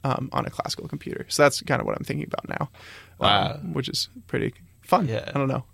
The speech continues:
Speaker 1: I enjoy
Speaker 2: Yeah,
Speaker 1: thinking
Speaker 2: so,
Speaker 1: about it.
Speaker 2: like, your research, you think it's a lot of fun, right?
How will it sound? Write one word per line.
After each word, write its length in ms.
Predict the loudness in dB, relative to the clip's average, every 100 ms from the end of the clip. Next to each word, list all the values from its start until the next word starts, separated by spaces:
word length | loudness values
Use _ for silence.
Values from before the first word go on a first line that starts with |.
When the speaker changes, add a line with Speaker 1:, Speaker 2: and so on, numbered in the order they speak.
| -4
Speaker 1:
I 60 | -2
enjoy 160 | 4
Speaker 2:
Yeah, 180 | 6 6
Speaker 1:
thinking 160 | 4 2
Speaker 2:
so, 80 | 4
Speaker 1:
about 100 | 6
it. 40 |
Speaker 2:
like, 200 | 6 4
your 100 | 2
research, 380 | 0 0 -2 -2
you 80 | -4
think 180 | -6
it's 140 | -6 -6
a 40 |
lot 180 | -4 -2
of 60 | -2
fun, 300 | 0 0 0
right? 300 | -2 -4